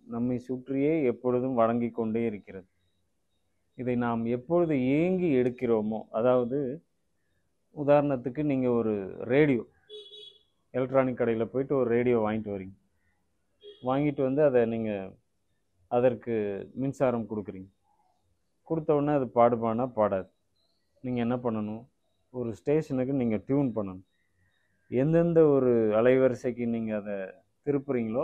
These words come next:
அந்த அலைவரிசைகள் அதுக்குள்ள அப்பதான் உள்ள வரும். அதற்கு முன்னாடி வரை அந்த ரேடியோ சுத்தி தான் அந்த அலைவரிசை எல்லாமே இருக்கு. காற்றுல எல்லா அலைவரிசைகளையும் இருக்கு. நீங்க எதற்கு அதை நீங்க tune பண்றீங்களோ அந்த அலைவரிசை உள்ள வந்து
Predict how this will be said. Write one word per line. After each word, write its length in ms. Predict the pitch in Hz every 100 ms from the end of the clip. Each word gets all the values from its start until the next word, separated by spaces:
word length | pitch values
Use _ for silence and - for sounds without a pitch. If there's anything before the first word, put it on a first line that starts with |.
| -
அந்த 240 | - 143 147
அலைவரிசைகள் 680 | 131 135 139 131 127 123 160
அதுக்குள்ள 340 | 123 113 120 123
அப்பதான் 360 | 117 113 123
உள்ள 140 | 113 110
வரும். 220 | 104 92 _ -
அதற்கு 300 | 123 143 139
முன்னாடி 380 | 135 147 160 151
வரை 220 | 131 139 185 - -
அந்த 220 | 131 120
ரேடியோ 360 | 117 127 131 127 113 - _ _ _ _ _ _ _ _
சுத்தி 220 | 165 165 180
தான் 180 | 185 185
அந்த 120 | 156
அலைவரிசை 500 | 123 131 135 127 123
எல்லாமே 380 | 117 123 127 139
இருக்கு. 260 | 127 107 _ _ _ _ _ _ -
காற்றுல 440 | 147 180 190 185
எல்லா 220 | 139 139 147
அலைவரிசைகளையும் 760 | 135 139 143 135 143 143 131 120
இருக்கு. 220 | 110 _ _ _ _ -
நீங்க 220 | 120 117 117
எதற்கு 420 | 135 190 190 - 190
அதை 200 | 165 139 131
நீங்க 260 | 127 120 107 98 _ _ _ _ _ _ _ _ _ _ -
tune 200 | 151 151 127
பண்றீங்களோ 500 | 120 120 120 113 147 -
அந்த 220 | 131 147
அலைவரிசை 560 | 131 139 143 143 131 170
உள்ள 280 | 143 135 135
வந்து 300 | 127 117